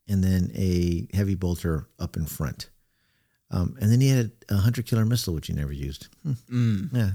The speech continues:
Speaker 1: funny.
Speaker 2: Oh.
Speaker 1: Funny how all my
Speaker 2: Well,
Speaker 1: tanks forgot, forgot, <laughs> forgot that they had a hunter killer missiles. All of them forgot.
Speaker 2: Well,
Speaker 1: Um,
Speaker 2: we, we'll go into this later, but
Speaker 1: yeah.
Speaker 2: to be fair,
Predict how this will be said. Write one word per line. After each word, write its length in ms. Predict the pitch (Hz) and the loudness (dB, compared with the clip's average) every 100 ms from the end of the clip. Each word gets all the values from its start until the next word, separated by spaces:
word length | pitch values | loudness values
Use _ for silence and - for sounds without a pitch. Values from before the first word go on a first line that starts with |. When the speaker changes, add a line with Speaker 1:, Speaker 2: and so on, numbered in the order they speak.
| 101 | 0
Speaker 1:
funny. 200 | 110 90 | 0 2
Speaker 2:
Oh. 340 | 139 160 123 | 0 0 0
Speaker 1:
Funny 160 | 101 139 | 2 4
how 140 | 120 | 6
all 60 | 120 | 6
my 120 | 117 | 4
Speaker 2:
Well, 80 | 135 | 2
Speaker 1:
tanks 220 | 117 110 | 2 0
forgot, 440 | - 113 113 - - | 0 0 0 -2 -4
forgot, 340 | 120 117 123 | 2 4 2
<laughs> 280 | - 120 - | 0 -8 -4
forgot 400 | 131 135 135 117 | 2 2 2 0
that 140 | 123 | 2
they 100 | 127 | 4
had 120 | 123 120 | 4 4
a 40 | |
hunter 180 | 127 127 | 2 0
killer 220 | 127 127 | 0 0
missiles. 420 | 131 127 95 85 - - - - | 0 -2 -2 -6 -10 -20 -16 -4
All 220 | 143 107 | 0 0
of 60 | 73 | 0
them 100 | 73 | -2
forgot. 380 | 82 80 76 - - - - - - 117 | -2 -2 -4 -8 -18 -18 -20 -20 -4 2
Speaker 2:
Well, 120 | 117 | 4
Speaker 1:
Um, 60 | 196 | 4
Speaker 2:
we, 120 | 180 135 - - _ _ - | 2 -2 -6 -12 _ _ -6
we'll 120 | 147 | -2
go 180 | 156 147 | 2 4
into 180 | 123 104 | 4 2
this 160 | 95 | 0
later, 180 | 101 92 | -2 2
but 80 | 143 | 4
Speaker 1:
yeah. 80 | 147 | 6
Speaker 2:
to 40 | 143 | 4
be 40 | |
fair, 480 | - 104 - - | 2 -2 -2 -6